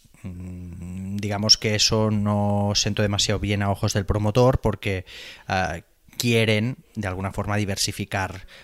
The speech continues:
un poco las marcas, ¿no? Y si, no es que quieran, es decir, si viene otra marca interesada, mm, vale, pero,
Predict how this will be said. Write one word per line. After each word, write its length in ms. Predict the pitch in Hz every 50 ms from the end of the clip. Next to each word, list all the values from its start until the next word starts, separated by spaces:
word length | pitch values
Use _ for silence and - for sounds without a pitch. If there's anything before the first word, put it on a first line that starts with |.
| - - -
un 140 | 104 95 -
poco 220 | - 95 - 107
las 180 | 101 92 - 101
marcas, 380 | 95 95 - - 92 90 -
¿no? 180 | 90 90 107 110
Y 220 | 101 90 90 85
si, 260 | - - - 98 92 98
no 200 | 107 120 135 165
es 80 | -
que 140 | - 170 -
quieran, 440 | - 120 120 107 95 92 90 87 95
es 80 | 95 -
decir, 240 | 95 - 104 98
si 180 | - - 104 95
viene 400 | 92 101 110 107 113 117 113 -
otra 320 | - 120 120 - 120 117 113
marca 500 | 117 120 120 120 - 107 98 90 87 - - - - - - -
interesada, 720 | 117 110 104 113 107 107 - - 120 117 120 127 143 160 - - - -
mm, 400 | - 104 98 95 95 95 98 98
vale, 340 | 104 107 101 92 85 - - _ _
pero, 400 | - 107 98 101 98 95 90